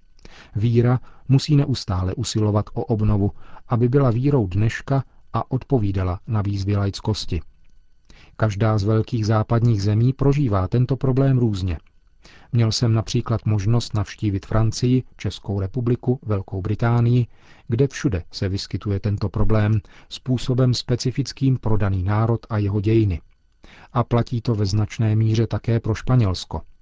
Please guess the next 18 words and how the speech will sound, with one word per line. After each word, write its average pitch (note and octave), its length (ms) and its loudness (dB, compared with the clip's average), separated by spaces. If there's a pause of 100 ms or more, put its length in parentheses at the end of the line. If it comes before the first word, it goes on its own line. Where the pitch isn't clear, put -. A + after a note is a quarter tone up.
(600)
Španělsko E3 600 0
bylo E3 220 4
vždycky C#3+ 480 -2
také C3+ 480 -2
originální G#2+ 720 2
zemí G#2 340 2
víry. A2+ 360 2 (760)
Pomysleme A2+ 540 2
na A2 160 0
obrodu A2 400 4
katolicismu A#2 720 0
v A2 80 -2
novověku, A2 600 0 (240)
která G#2+ 320 0
nastala G#2+ 440 -2
především G#2 520 -2
díky G2 300 -4
Španělsku, B2+ 680 0